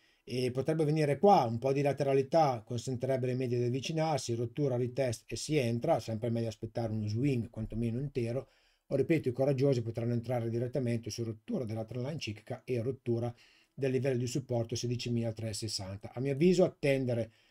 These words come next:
una conferma è sicuramente meglio. Guardiamo i volumi, volumi in, in, ehm, diminuzione, del resto è sempre sceso, tranne, vedete, sono sempre, eh, dove eravamo qua, volumi in totale crollo,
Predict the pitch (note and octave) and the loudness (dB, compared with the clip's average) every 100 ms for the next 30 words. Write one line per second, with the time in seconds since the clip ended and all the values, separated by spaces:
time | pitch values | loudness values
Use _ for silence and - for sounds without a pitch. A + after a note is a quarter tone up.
0 | _ _ C3 C3+ E3+ - C3+ C3 A#2 A#2 | _ _ -2 0 0 2 2 2 -2 -2
1 | A#2+ A2+ A2+ G#2+ A2+ G2+ F#2+ A#2+ C3+ D3+ | -2 0 -2 -2 -4 -6 -4 -2 0 2
2 | E3 F#3 G#3+ G#3 B2+ B2+ C3+ B2 A#2 A#2+ | 4 8 8 6 2 0 0 0 0 0
3 | A#2 A#2 A2+ A2+ G#2 - _ _ _ - | 2 0 0 -4 -6 -12 _ _ _ -4
4 | A#2+ A#2+ A#2 A#2 A2+ A2+ A2 G#2+ A2 C3 | -2 0 0 0 -2 -2 -2 -2 -2 0
5 | B2+ A#2 A#2+ C#3 D3 E3+ - G#2+ A2 A2+ | 0 -2 2 2 2 -2 -4 -4 -2 -4
6 | - G#2+ A2 _ G#2+ - A2+ A#2 A#2 - | -4 -8 -8 _ -8 -4 -4 -2 -2 2
7 | C#3+ A#2 A2 C3 F3+ D#3 C3+ A2 - _ | 2 2 0 0 2 2 0 -2 -6 _
8 | _ _ _ _ _ _ C3+ D3 A#2+ A#2 | _ _ _ _ _ _ 0 0 -2 -4
9 | - E3 C3 A2 - _ _ _ A#2 G#2+ | -4 -4 -6 -8 -12 _ _ _ -6 -2
10 | A#2+ A2+ G#2 G#2 D3+ C#3+ A#2+ D3+ C#3+ A#2+ | -2 -2 -4 0 2 2 2 2 2 -2
11 | A#2+ C#3+ C#3 A#2+ C3+ C3+ B2 C#3 D3 | -2 0 0 0 2 4 4 2 -2